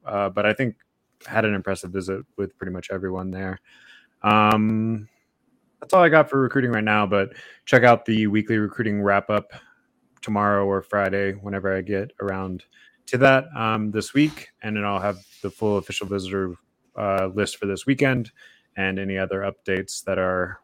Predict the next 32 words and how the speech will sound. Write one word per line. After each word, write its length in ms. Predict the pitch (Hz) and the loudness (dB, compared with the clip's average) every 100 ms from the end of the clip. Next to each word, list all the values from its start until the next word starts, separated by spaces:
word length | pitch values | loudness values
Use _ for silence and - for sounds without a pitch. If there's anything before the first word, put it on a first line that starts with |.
| - | -4
relevant 520 | 98 92 92 92 92 | -2 -2 -2 -6 -6
for 60 | 98 | -2
that. 160 | 95 95 | 0 0
I 40 | |
put 140 | 95 147 | 0 2
in 120 | 135 | 2
a 60 | 107 _ | -2 _
few 500 | - 120 120 117 110 - _ _ - | -4 0 2 2 0 -6 _ _ 0
recent 380 | 110 - 101 - | 0 0 -6 -10
Futurecasts 800 | - 117 - 107 107 107 98 - | -6 -6 -4 -4 0 0 -2 -6
as 180 | 104 92 | -8 -2
well 500 | 104 113 117 110 - _ - _ - | 4 6 6 4 -4 _ -20 _ -4
that 100 | 90 | -2
you 100 | 92 | -2
can 140 | 95 | -6
check 260 | - 101 101 | -4 -2 2
out 300 | 95 95 - - | 2 0 -4 -10
on 300 | 95 92 92 | -8 -6 -4
Gamecockscoop 560 | 101 98 101 - 107 | -4 -2 -4 -4 -6
dot 200 | 95 95 | -2 -2
com. 440 | - 101 98 98 98 98 - | -2 0 0 0 -4 -8 -16
If 100 | - | -14
you 60 | 95 | -4
go 100 | 101 | -2
to 100 | 98 | -2
the 60 | 92 | -6
far 320 | - 101 98 | 2 4 4
right 300 | 98 98 107 | 4 2 0
and 160 | 92 | -8
click 400 | - 98 - - - _ _ | -6 -6 -6 -14 -20 _ _
Futurecast, 720 | 98 113 - 117 120 - - - - _ _ | -8 -6 -2 0 0 -2 -12 -18 -20 _ _
um, 480 | 95 90 87 85 | -8 -6 -6 -8